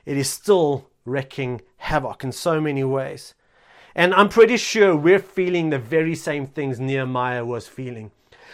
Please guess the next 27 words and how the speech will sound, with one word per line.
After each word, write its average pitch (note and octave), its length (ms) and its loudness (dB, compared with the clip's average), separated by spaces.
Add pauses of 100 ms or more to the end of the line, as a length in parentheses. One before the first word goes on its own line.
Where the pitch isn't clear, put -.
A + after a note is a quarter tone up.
(160)
How A3+ 200 6
is B3 160 6
it G3+ 140 6
that F#3 200 0
we're D3+ 120 0
still C#3+ 300 -6
here? A#2 360 -8 (240)
How A3 320 4
is B3 160 4
it F#3 100 4
that D#3 140 -2
so G3 300 -2
much A3 260 -2
time F3+ 300 -2
has D#3 240 -2
passed E3 640 -2 (240)
and E3 260 -2 (160)
by G3 220 6
now G#3 580 6
life A3 320 4
should A3+ 160 -4
be F#3+ 140 -2
back D#3+ 260 0
on E3 140 -2
track? E3+ 260 -2
By E3+ 220 4
now G3 480 4